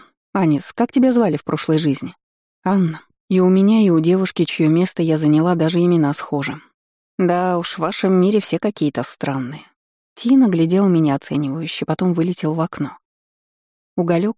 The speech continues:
крадучись, приблизился к подоконнику, вспорхнул на него и исчез во мраке ночи.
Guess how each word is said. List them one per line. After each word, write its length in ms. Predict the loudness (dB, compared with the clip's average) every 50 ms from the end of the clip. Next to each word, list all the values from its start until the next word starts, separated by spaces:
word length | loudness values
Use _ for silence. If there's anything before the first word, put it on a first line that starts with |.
| _ -4
крадучись, 520 | -2 0 0 0 -2 -2 -2 -4 -4 -4
приблизился 640 | -2 -4 -2 0 0 0 0 0 -2 -4 -4 -6 -10
к 120 | -10 -6
подоконнику, 680 | -4 -2 -2 -2 -2 -2 -2 0 0 0 0 -2 -4
вспорхнул 720 | -6 -6 -8 -8 -6 -6 -6 -6 -8 -4 -2 0 0 2
на 80 | 2 4
него 320 | 4 2 2 2 0 -2 0
и 200 | 0 0 0 0
исчез 340 | -2 -4 -2 -4 -4 -2 -2
во 100 | -2 0
мраке 360 | 0 0 0 -2 -4 -2 -2
ночи. 340 | 0 0 -2 -4 -8 -12